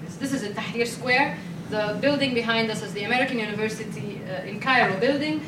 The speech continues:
uh, which there were allegations that the security forces, uh, went up there to shoot at us. So, uh, this is a very vulnerable spot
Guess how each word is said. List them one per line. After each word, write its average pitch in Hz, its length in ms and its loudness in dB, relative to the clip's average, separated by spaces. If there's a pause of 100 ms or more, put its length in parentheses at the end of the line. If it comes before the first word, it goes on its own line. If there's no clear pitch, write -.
(380)
uh, 214 220 -2 (200)
which 247 320 -2
there 220 180 6
were 214 160 2
allegations 220 840 2
that 196 120 -6
the 202 80 -8
security 226 800 2 (320)
forces, 262 800 2 (140)
uh, 180 200 -6 (340)
went 285 280 4
up - 260 -2
there 180 340 -2 (200)
to 233 80 -4
shoot - 280 -2
at - 180 -4
us. - 360 -12 (480)
So, 208 460 -2 (360)
uh, 214 540 2
this 285 180 0
is 277 120 0
a 240 60 4
very 262 200 6
vulnerable 233 560 4
spot - 320 -8